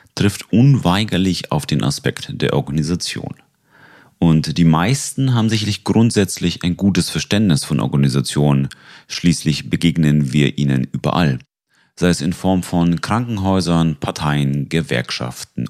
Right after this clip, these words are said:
oder eben Unternehmen. Wenn wir jedoch an Organisationen denken, sollten wir nicht außer Acht lassen, dass sie in wechselseitiger Beziehung zur Gesellschaft stehen und damit auch zu ihrer Entwicklung.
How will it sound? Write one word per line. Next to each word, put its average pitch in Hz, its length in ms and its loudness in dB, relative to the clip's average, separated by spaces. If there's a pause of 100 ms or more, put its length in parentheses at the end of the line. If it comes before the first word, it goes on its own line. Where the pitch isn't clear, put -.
oder - 400 -4
eben - 240 -8
Unternehmen. 78 500 0 (1120)
Wenn 87 320 2
wir 87 120 4
jedoch 85 260 2
an 82 180 0
Organisationen 78 720 0
denken, 117 440 0
sollten 117 280 -2
wir 107 80 2
nicht 117 240 -2
außer 101 220 -4
Acht - 280 -6
lassen, 92 400 -2 (320)
dass - 240 -4
sie 85 180 2
in 80 380 -2
wechselseitiger 117 800 -4
Beziehung 120 540 -4
zur 110 640 -2
Gesellschaft 120 540 -2
stehen - 380 -6 (640)
und 82 160 0
damit 82 360 -2
auch 87 260 -2
zu - 160 -8
ihrer 87 260 -2
Entwicklung. 82 600 -4